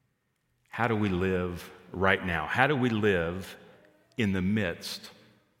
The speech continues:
of this battle? Now, the Apostle Paul, as you've heard, as Kim read those passages,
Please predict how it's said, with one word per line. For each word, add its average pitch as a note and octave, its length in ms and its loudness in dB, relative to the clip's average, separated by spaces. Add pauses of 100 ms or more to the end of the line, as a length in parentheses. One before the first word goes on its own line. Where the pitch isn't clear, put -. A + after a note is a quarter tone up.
(340)
of D#2 140 -8
this E2+ 160 -6
battle? D2 320 -4 (1600)
Now, F2+ 80 -4
the F#2+ 120 0
Apostle C3+ 420 0
Paul, A2+ 640 -2
as G2 200 -2
you've F#2+ 320 -2 (120)
heard, A#2 680 2 (1200)
as F2+ 100 -10
Kim A2+ 240 2
read G2+ 200 4
those F#2 200 0
passages, F2 880 -2